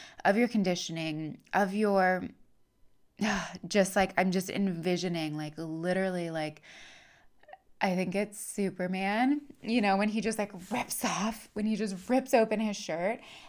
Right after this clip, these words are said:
and it's like, "Superman's under there." Like, I just envision that for you guys, like, rip it off, <laughs> just strip it down. But when you strip it down, it's like your na-,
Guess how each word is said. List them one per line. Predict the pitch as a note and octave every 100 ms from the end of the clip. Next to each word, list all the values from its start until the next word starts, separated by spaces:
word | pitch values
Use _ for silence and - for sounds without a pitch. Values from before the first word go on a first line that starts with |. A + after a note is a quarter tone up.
| -
and | F#3
it's | F3
like, | F3 D#3 D#3
"Superman's | - - D3+ D3+ D3 D3 D3 E3
under | - -
there." | - -
Like, | A3
I | - A3
just | F#3+ A#3 A#3+
envision | A#3 A3+ F#3+ G3 A3+ B3
that | B3+ B3
for | C#4+
you | C#4 C#4+
guys, | D#4 E4+ F#4 F4+
like, | B3 A#3
rip | G3 F#3 A#3+ C4+
it | G#3+ - -
off, | - G#3+ C#4 B3+ A#3 G3+
<laughs> |
just | G#3+ A3+ F3+ B3+ B3+ B3
strip | - - - A3 A3
it | A3+ G3
down. | F#3 F#3 F3 - - - - -
But | A#3
when | A3
you | A3
strip | G#3+ A#3+ A3+
it | A3
down, | G#3 A#3 A3
it's | - F#3+
like | F#3+ F#3 F#3+
your |
na-, | F#3+ F#3 F#3